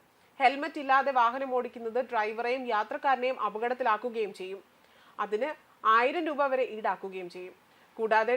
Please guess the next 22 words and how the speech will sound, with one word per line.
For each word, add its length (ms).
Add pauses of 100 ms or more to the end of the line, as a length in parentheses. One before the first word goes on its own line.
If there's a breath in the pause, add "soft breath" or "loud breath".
ഡ്രൈവിംഗ് 420
ലൈസൻസ് 560
മൂന്ന് 260
മാസത്തേക്ക് 560
സസ്പെൻഡ് 480
ചെയ്യുകയും 440
ചെയ്യുന്നു. 300 (840 loud breath)
വായു 420
മലിനീകരണത്തിന്റെ 760 (100)
തോത് 320
വർദ്ധിച്ചു 380
വരുന്ന 280
ഈ 20 (100)
ഒരു 160
സാഹചര്യത്തിൽ 580 (160)
എല്ലാവരും 460
തങ്ങളുടെ 360
ഇരുചക്ര 360 (100)
വാഹനം 400
മലിനീകരണത്തിനായി 920 (100)
പരിശോധിക്കേണ്ടതാണ്. 920 (680 soft breath)
അത് 100